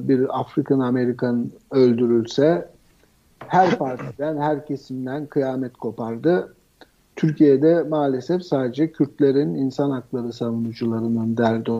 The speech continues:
oldu. İşte C H P'den falan insan hakları konusunda öne çıkan isimlerin sahiplendiği bir konu oldu. Halbuki bu davanın, bu cinayetin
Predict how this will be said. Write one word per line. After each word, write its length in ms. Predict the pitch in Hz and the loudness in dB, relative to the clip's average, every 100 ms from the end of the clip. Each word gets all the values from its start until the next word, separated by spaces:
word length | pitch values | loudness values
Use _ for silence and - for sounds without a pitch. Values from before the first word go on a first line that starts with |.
| - - | -8 -14
oldu. 720 | 110 107 107 160 156 160 - | -12 -4 4 6 6 4 -2
İşte 380 | - - 127 117 | -10 -8 -4 0
C 220 | 131 131 | 2 2
H 100 | 127 | 0
P'den 360 | 127 127 123 123 | -2 -2 -4 -4
falan 360 | 127 127 120 - _ _ _ | -2 -2 -4 -10 _ _ _
insan 320 | 143 135 170 | 2 4 2
hakları 400 | 139 127 127 117 | 2 0 -6 -8
konusunda 800 | 113 120 117 - 120 120 110 104 - | -8 -8 -8 -10 -8 -4 -4 -6 -6
öne 240 | 135 127 117 | -4 -2 -4
çıkan 420 | - - 113 107 - _ _ _ - | -8 -6 -4 -6 -12 _ _ _ -4
isimlerin 640 | 135 - 127 123 120 117 117 | -2 2 2 4 2 0 -2
sahiplendiği 960 | - 117 117 113 117 113 113 113 113 | -2 0 0 -2 -6 -4 -4 -2 -4
bir 120 | 117 | -6
konu 240 | - 117 113 110 | -4 -2 0 -2
oldu. 400 | 107 135 196 - - - _ | 0 4 4 2 -12 -20 _
Halbuki 720 | - 156 143 131 - 180 190 - | 2 4 4 0 2 2 2 -2
bu 340 | 151 151 143 - _ _ _ | 2 4 4 -2 _ _ _
davanın, 840 | 139 123 117 113 113 117 143 143 123 | -4 -4 -4 -4 -4 -4 -6 -4 2
bu 380 | 135 135 131 - _ _ _ 123 | 6 6 2 -8 _ _ _ -4
cinayetin 920 | 139 131 120 117 113 110 143 175 208 | 2 2 2 0 -2 -2 -2 -2 -4